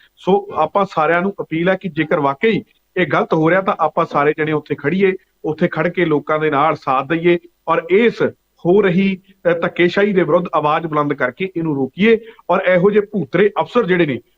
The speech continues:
ਉਹਨਾਂ ਨੂੰ ਨੰਗਿਆ ਕਰੀਏ, ਉਹਨਾਂ ਦੇ ਚਿਹਰੇ ਨੰਗੇ ਕਰੀਏ ਔਰ ਤਾਂ ਕਿ ਜਿਹੜਾ ਹੈਗਾ ਉਹਨਾਂ ਨੂੰ ਜਿਹੜਾ ਉਹ ਸਬਕ ਮਿਲ ਸਕੇ।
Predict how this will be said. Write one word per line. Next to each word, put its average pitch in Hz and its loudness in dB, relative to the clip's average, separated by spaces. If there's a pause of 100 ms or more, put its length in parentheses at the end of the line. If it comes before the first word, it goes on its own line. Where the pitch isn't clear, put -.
(140)
ਉਹਨਾਂ 208 2
ਨੂੰ 190 0
ਨੰਗਿਆ 160 0
ਕਰੀਏ, 196 -2
ਉਹਨਾਂ 208 2
ਦੇ 180 0
ਚਿਹਰੇ 208 2
ਨੰਗੇ 202 2
ਕਰੀਏ 190 2 (320)
ਔਰ 175 2 (320)
ਤਾਂ 190 2
ਕਿ 202 4
ਜਿਹੜਾ 175 2
ਹੈਗਾ 165 2
ਉਹਨਾਂ 180 0
ਨੂੰ 190 0 (340)
ਜਿਹੜਾ 180 2
ਉਹ 208 2
ਸਬਕ 175 -4
ਮਿਲ 135 -2
ਸਕੇ। 104 -14